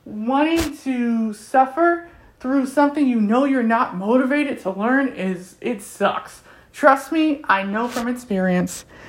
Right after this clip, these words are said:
It sucks like hell, and it's not something that you wanna be able to live with doing. I know I've had to do it a couple times, and I told myself if I had to do it again, I would never do it again.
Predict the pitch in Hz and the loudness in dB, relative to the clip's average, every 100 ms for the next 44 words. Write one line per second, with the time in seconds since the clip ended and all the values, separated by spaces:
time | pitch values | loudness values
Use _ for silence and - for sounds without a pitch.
0 | - - 202 220 - 247 240 240 - 208 | -20 4 6 6 6 6 6 6 6 6
1 | 202 196 247 269 285 285 214 196 185 196 | 6 6 6 8 6 0 -6 -10 -12 -8
2 | 208 208 240 269 269 285 269 262 254 185 | -6 0 0 0 -2 -4 -2 -2 -2 -2
3 | 233 226 220 220 208 202 - - _ _ | -4 -2 -2 -2 -4 -8 -12 -20 _ _
4 | _ - - - - _ - 202 247 262 | _ -20 -20 -20 -20 _ -20 -4 0 2
5 | 233 226 196 220 277 214 202 208 190 - | 2 0 2 4 2 2 -4 -4 -4 -8
6 | _ - 277 269 202 156 156 - - - | _ -4 0 2 0 -4 -10 -16 -20 0
7 | 226 254 262 226 214 214 247 247 233 240 | 2 4 4 4 4 2 2 0 -2 -4
8 | 240 190 247 254 208 233 262 262 254 - | -2 0 0 0 -2 4 4 4 0 -8
9 | - - - - _ _ - 226 233 233 | -18 -20 -20 -20 _ _ -6 -2 -2 -4
10 | - 240 254 262 262 269 254 233 254 226 | 2 4 4 4 2 4 2 2 0 2
11 | 220 220 247 247 233 254 233 220 262 254 | 0 2 2 0 0 0 2 2 2 4
12 | 214 185 220 220 202 185 180 180 175 160 | 2 0 0 0 -2 -4 -6 -6 -8 -10